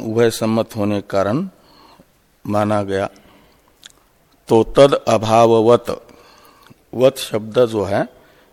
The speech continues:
वती प्रत्यय है, वो दृष्टांत के लिए है। वती प्रत्यय है तद्धित प्रत्यय, क्षत्रियवत,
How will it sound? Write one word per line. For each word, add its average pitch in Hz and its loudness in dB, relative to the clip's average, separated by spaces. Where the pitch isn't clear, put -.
वती 117 -2
प्रत्यय - -8
है, 80 -10
वो 117 -2
दृष्टांत 117 -2
के 92 -10
लिए 85 -10
है। - -16
वती 107 -8
प्रत्यय - -6
है 117 -4
तद्धित 110 -4
प्रत्यय, - -12
क्षत्रियवत, 117 0